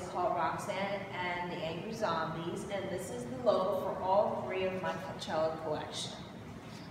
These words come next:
Um, throughout this collection, I had a lot of fun creating my second look. She is very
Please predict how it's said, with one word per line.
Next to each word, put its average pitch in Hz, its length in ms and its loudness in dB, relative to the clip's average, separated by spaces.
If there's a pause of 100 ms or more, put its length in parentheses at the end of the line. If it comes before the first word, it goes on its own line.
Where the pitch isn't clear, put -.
(880)
Um, 190 440 2 (200)
throughout 226 320 6
this - 160 2
collection, 208 520 4
I 170 200 2
had 175 460 2
a 170 40 6
lot 170 160 6
of - 180 0
fun 240 400 4 (180)
creating 170 340 4
my 180 160 2
second 165 460 -2
look. 165 320 2 (500)
She 202 260 -2
is 175 100 0
very 165 340 2